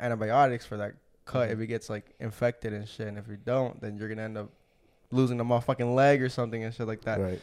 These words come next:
Speaker 1: So in that instance, I think you always gotta fend for yourself. And that's what I'm saying. In the end of the world shit, bro, like, I guess even in real life,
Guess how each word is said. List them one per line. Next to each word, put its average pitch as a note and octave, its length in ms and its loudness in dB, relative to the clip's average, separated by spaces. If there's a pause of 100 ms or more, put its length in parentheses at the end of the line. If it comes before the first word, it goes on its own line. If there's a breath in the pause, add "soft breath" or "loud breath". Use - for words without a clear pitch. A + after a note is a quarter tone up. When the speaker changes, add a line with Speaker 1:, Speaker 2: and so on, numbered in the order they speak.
Speaker 1:
So - 240 8
in D#3 220 8
that F3+ 180 8
instance, F3 300 2
I D3+ 80 8
think F#3 200 0
you F3+ 80 8
always F3 200 8
gotta D3 160 10
fend D3+ 360 6
for C3 80 0
yourself. A2+ 320 -2
And C#3+ 140 4
that's F#3 140 10
what G3+ 80 8
I'm F#3 60 4
saying. F3+ 180 4
In D3+ 80 6
the D#3+ 120 4
end F#3+ 160 6
of A3+ 100 10
the G#3+ 80 10
world D3+ 300 8
shit, F#3 300 -4
bro, F#3+ 160 2
like, D3 240 2 (260 soft breath)
I C#3+ 100 4
guess F#3+ 120 2
even C#3 160 2
in G#2+ 60 0
real G#2+ 160 2
life, G#2+ 260 2